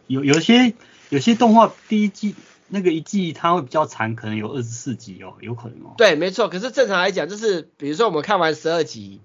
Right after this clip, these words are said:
Speaker 1: 嗯。
Speaker 2: 它中断以后就是一季结束嘛，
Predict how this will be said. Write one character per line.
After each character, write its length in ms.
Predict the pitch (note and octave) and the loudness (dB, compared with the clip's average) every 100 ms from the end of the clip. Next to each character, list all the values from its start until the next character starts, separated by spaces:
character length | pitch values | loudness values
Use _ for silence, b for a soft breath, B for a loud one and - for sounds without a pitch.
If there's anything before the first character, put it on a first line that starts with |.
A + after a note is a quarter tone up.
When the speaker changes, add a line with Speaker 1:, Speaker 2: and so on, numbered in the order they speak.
| b b | b b
Speaker 1:
嗯。 240 | C#3+ C3 | -2 0
Speaker 2:
它 120 | A2+ G3 | 2 0
中 380 | - G3 F#3+ | 0 -2 0
断 220 | G3 E3 A#2+ | 2 0 0
以 80 | |
后 220 | D3+ C#3+ C3 | -4 -4 -6
就 140 | F3 | -14
是 120 | F3 | -14
一 100 | D#3 | -14
季 160 | C3+ E3 | -12 -8
结 180 | B2+ B2 | -6 -6
束 200 | D3+ A#2+ | -8 -8
嘛， 200 | G2 | -12